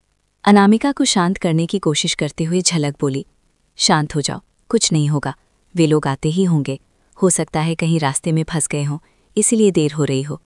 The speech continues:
Don't worry, तुम परेशान मत हो।" अनामिका की बात सुनकर झलक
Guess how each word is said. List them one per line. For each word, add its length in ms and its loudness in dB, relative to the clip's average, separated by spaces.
Don't 240 4
worry, 220 -6
तुम 100 6
परेशान 480 2
मत 200 -4
हो।" 140 -4
अनामिका 460 4
की 160 0
बात 240 0
सुनकर 380 0
झलक 400 -2